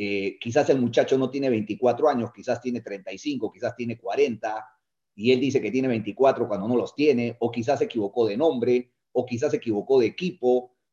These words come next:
o, o nosotros, este, hicimos los números mal", ¿no? Pues nada de eso. Eh,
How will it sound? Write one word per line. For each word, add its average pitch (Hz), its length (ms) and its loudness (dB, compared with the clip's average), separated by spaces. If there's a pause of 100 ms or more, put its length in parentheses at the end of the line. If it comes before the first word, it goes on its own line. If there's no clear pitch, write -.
(160)
o, 113 560 6
o 113 120 2
nosotros, 143 680 4
este, 98 720 -2
hicimos 139 340 2
los 110 140 0
números 127 280 2
mal", 107 360 -4 (380)
¿no? 107 320 -6 (800)
Pues 107 160 0
nada 120 280 2
de 127 100 4
eso. 85 360 -6 (640)
Eh, 95 680 -2